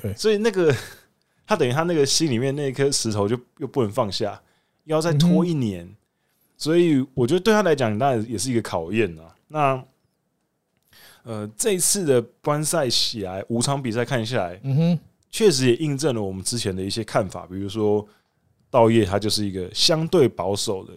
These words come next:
Speaker 2: 一个教练，比较不是这么多变化的，就是可是他就是内心有一个计划，
Speaker 1: 嗯哼。
Speaker 2: 他会照他的计划走，
Speaker 1: 嗯。
Speaker 2: 他比较不会有一些花活，
Speaker 1: 嗯哼，
Speaker 2: 不会
Speaker 1: 花活。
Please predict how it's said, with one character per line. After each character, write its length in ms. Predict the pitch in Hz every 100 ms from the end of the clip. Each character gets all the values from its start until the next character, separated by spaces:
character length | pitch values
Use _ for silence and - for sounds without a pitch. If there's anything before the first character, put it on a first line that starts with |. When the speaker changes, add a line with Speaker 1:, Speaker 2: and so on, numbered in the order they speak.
| -
Speaker 2:
一 100 | 104
个 180 | 98 90
教 260 | - 98 85
练， 180 | 90 - _ _ _ _ _ -
比 100 | 120
较 140 | 196
不 120 | 180
是 120 | 151 151
这 200 | - 196
么 160 | 123 107
多 160 | - 127
变 180 | 123 120
化 260 | 104 113
的， 80 | 87
就 120 | 98
是 80 | 165
可 100 | -
是 60 | 143
他 180 | 165 170 _ _
就 120 | - 160
是 100 | 160
内 180 | 170
心 160 | 131 139
有 160 | 127 92
一 40 |
个 80 | 92
计 280 | - 104 90
划， 260 | 95 82 - _ _
Speaker 1:
嗯 200 | 139 127
哼。 180 | 151 151
Speaker 2:
他 120 | 156
会 80 | 165
照 180 | 151 127
他 100 | 120
的 60 |
计 160 | - 110
划 180 | 113 98
走， 340 | - - 113 - -
Speaker 1:
嗯。 120 | 120
Speaker 2:
他 80 | 170
比 120 | 139
较 120 | -
不 160 | - 117
会 160 | 147 123 _ _ _ _
有 160 | 107 104
一 40 |
些 60 | 123
花 400 | - 117 110 110
活， 360 | 95 90 101 - _ _
Speaker 1:
嗯 180 | 120 113
哼， 240 | 135 135 135
Speaker 2:
不 100 | 113
会 80 | 151
Speaker 1:
花 200 | 139 127
活。 220 | - -